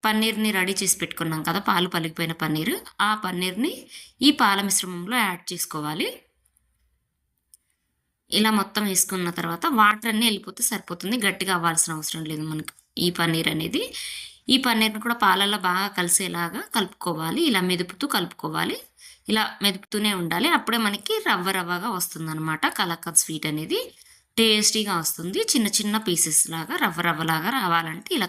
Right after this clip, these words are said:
కలుపుతూనే ఉండాలి, లేదంటే అడుగంటేస్తుంది. ఇలా కలుపుతూ బాగా దగ్గరకు అయ్యేంతసేపు ఉడికించుకుందాని. మొత్తంగా ఒక పదిహేను నిమిషాల టైం పడుతుంది ఇది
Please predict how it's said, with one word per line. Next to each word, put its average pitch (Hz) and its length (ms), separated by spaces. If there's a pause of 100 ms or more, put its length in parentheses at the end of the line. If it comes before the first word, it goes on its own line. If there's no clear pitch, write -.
కలుపుతూనే 180 520
ఉండాలి, 165 280 (100)
లేదంటే 180 400
అడుగంటేస్తుంది. 160 760 (880)
ఇలా 240 200
కలుపుతూ - 360 (140)
బాగా 190 240 (100)
దగ్గరకు 190 340
అయ్యేంతసేపు 175 560 (300)
ఉడికించుకుందాని. 170 760 (1300)
మొత్తంగా 226 400
ఒక - 160
పదిహేను 196 340
నిమిషాల 196 320
టైం 190 220
పడుతుంది 185 460
ఇది 220 100